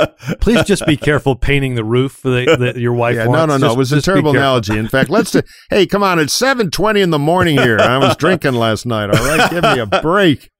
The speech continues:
Speaker 1: You know, the problem with reconciliation is if, if they were, if they are going to include it in reconciliation,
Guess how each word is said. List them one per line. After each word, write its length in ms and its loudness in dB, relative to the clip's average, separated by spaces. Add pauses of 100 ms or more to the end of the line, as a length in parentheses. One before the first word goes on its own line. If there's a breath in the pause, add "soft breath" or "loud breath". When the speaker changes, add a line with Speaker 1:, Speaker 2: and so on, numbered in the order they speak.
(180)
Speaker 1:
You 160 -2
know, 80 2
the 80 -4
problem 260 0
with 120 -2
reconciliation 760 -4
is 80 -14
if, 240 -12
if 220 -6
they 140 -4
were, 200 -2
if 140 -8
they 120 -4
are 120 -2
going 280 -6
to 120 -6
include 400 -6
it 80 -6
in 100 -10
reconciliation, 1120 -8